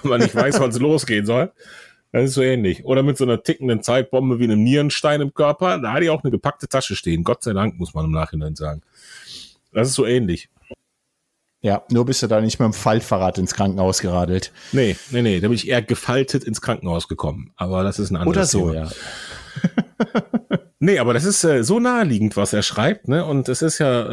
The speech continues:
Speaker 1: Ähm, ich würd nicht sagen, aus der Not geboren bei ihm, weil Not würde ich das nicht nennen, sondern einfach aus den Umständen, ne? Er schreibt ja, er ist viel beruflich unterwegs und auch spontan und kann deswegen nicht immer sagen, ob das klappt. Und ich kann mir das lebhaft vorstellen, dass man dann einfach sagt, okay,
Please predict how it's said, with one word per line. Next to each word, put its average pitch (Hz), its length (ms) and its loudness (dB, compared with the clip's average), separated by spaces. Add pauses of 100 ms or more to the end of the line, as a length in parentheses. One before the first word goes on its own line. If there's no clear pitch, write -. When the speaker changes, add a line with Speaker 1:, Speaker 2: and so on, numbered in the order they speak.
Speaker 1:
Ähm, 113 240 0 (720)
ich - 280 -8
würd 139 120 -2
nicht 117 100 -2
sagen, 120 240 0
aus 120 220 0
der 98 160 2
Not 143 500 2
geboren 95 480 2
bei 95 100 0
ihm, 127 220 2
weil 98 140 2
Not 127 280 2
würde 123 140 2
ich 113 80 0
das 117 220 -2
nicht 95 160 -4
nennen, 147 320 2
sondern 90 180 -2
einfach 131 240 0
aus 107 140 0
den 107 100 -2
Umständen, 95 640 0
ne? 156 160 0
Er 117 80 0
schreibt - 320 -4
ja, 117 60 2
er 104 80 0
ist 98 140 -4
viel 139 180 0
beruflich 131 480 -4
unterwegs 131 500 0
und 98 80 -8
auch 98 140 -6
spontan 143 680 -2
und 104 160 -6
kann 107 160 -6
deswegen 95 300 -4
nicht - 100 -8
immer 123 180 -4
sagen, 113 300 -2
ob 104 80 -6
das - 220 -10
klappt. 117 240 -2 (360)
Und 127 100 -4
ich - 60 -2
kann 185 120 0
mir 185 60 0
das 147 140 -2
lebhaft 190 300 -2
vorstellen, 196 380 -2
dass 104 120 -8
man 113 100 -2
dann 101 100 0
einfach 143 340 -2
sagt, 143 220 -6
okay, 139 280 -4